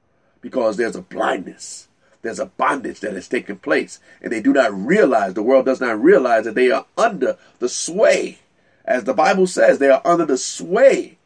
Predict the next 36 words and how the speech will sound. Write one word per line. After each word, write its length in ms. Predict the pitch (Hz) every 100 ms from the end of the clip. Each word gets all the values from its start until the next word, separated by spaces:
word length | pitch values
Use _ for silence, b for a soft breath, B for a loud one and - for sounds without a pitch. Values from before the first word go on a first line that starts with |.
| _ _ -
under 160 | 175 180
the 140 | 175
control 760 | - 262 - - 254 196 120 - b b
of 240 | 185 185 180
the 160 | - -
evil 500 | 202 214 165 165 -
one. 480 | 151 117 90 - - _ _ _ _ _ _
They 80 | 139
don't 160 | 202 202
realize 480 | 233 147 113 -
it. 80 | -
Not 180 | - 277
that 80 | 285
they're 120 | 285
possessed, 720 | 262 180 - 98 - - - _ _ _ b b b
but 100 | 165
they 80 | 190
don't 280 | 220 202 165
realize 640 | 247 226 151 143 160 160
that 260 | 170 165 143
the 160 | 160
enemy 420 | 170 208 165 160 - b b 156
has 160 | 139
shielded 540 | - - 262 233 170 135
and 180 | 123
blinded 540 | 104 160 214 214 180 - b b b
their, 180 | 156 143
their 180 | 156 -
hearts 440 | - 233 196 -
from 340 | 160 165 147 - b b
being 300 | 170 196 180 -
able 380 | 208 247 180 147
to 120 | 143
see 480 | 135 - 233 247 247
the 420 | - 160 202 220 -
truth. 340 | - 156 117